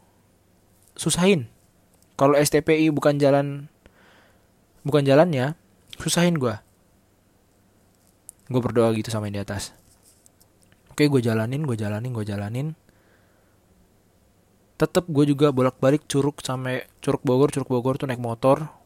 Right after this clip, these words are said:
Malam selesai kampus, gue langsung balik, langsung ke Jakarta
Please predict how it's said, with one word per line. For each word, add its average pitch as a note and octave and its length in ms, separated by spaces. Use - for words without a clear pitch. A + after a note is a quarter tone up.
Malam B2 640
selesai B2 320
kampus, B2 320
gue A#2+ 160
langsung A#2+ 240
balik, A#2 320
langsung A2+ 240
ke A#2 480
Jakarta A2+ 480